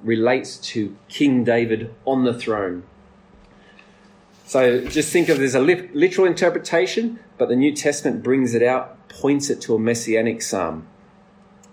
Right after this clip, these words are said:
All right, so we see David's reaction when he prays in the Old Testament. He's just blown away that he's going to be king, and through his seed will be one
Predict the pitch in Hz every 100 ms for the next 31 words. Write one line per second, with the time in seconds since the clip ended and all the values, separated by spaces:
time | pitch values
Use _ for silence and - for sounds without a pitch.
0 | - - _ - 95 113 - - 151 147
1 | 196 196 147 156 170 156 123 131 139 143
2 | - 139 143 139 185 160 - 165 160 156
3 | 151 147 143 135 - 143 - 127 104 -
4 | - - _ _ _ - 151 160 143 -
5 | 123 - 113 123 135 139 123 113 110 98
6 | 95 - - - 104 - - 123 113 120
7 | 120 120 113 113 101 - 147 113 117 -
8 | - - 117 117 - - 156 151 139 135
9 | 117 - - - 160 156 113 139 - -
10 | - - - 113 120 120 113 123 127 120
11 | 131